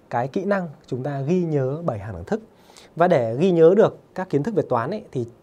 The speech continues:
chắc hẳn là chúng ta không thể nào chúng ta đọc được, đúng không các bạn? Bắt buộc chúng ta phải viết ra các bạn nhé. Càng viết thì chúng ta càng nhanh nhớ. Và, à, để các bạn, à, viết bảy hàng đẳng thức này sao cho chúng ta, à, gọi là nhanh, à, ghi nhớ và nắm vững được,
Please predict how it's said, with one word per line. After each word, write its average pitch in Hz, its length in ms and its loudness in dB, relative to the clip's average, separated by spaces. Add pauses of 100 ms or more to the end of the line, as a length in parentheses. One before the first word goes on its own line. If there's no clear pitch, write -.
(120)
chắc 214 140 -2
hẳn 170 140 -2
là 104 80 -6
chúng 127 140 -8
ta 139 80 -4
không 160 200 -4
thể 131 100 -6
nào 107 200 -6
chúng 107 100 -10
ta 123 140 -8
đọc 123 200 -6
được, 104 180 -8 (100)
đúng 120 140 -8
không 147 100 -2
các 151 60 0
bạn? 143 60 -6 (260)
Bắt 208 100 -2
buộc 220 300 4
chúng 135 80 -8
ta 151 80 -8
phải 101 100 -10
viết 190 200 -2
ra 151 220 -8 (220)
các 135 60 -8
bạn 113 140 -4
nhé. 151 120 -6 (320)
Càng 151 200 2
viết 214 220 4
thì 143 140 -4
chúng 123 80 -4
ta 139 120 -4
càng 113 340 -6
nhanh 143 220 -2
nhớ. 139 240 0 (560)
Và, 147 360 4 (320)
à, 131 160 -6
để 135 160 4
các 180 100 0
bạn, 180 280 2
à, 123 160 -4
viết 214 260 -2
bảy 147 160 2
hàng 123 100 -6
đẳng 110 100 -6
thức 226 180 -4
này 120 280 -2
sao 143 200 -4
cho 147 140 -4
chúng 127 160 -8
ta, 135 120 -4 (380)
à, 104 200 -8
gọi 95 160 -10
là 98 60 -10
nhanh, 175 340 -2 (380)
à, 110 120 -10 (680)
ghi 170 180 6
nhớ 175 340 8
và 113 400 -4
nắm 127 320 -8
vững 247 200 -4
được, 208 160 -4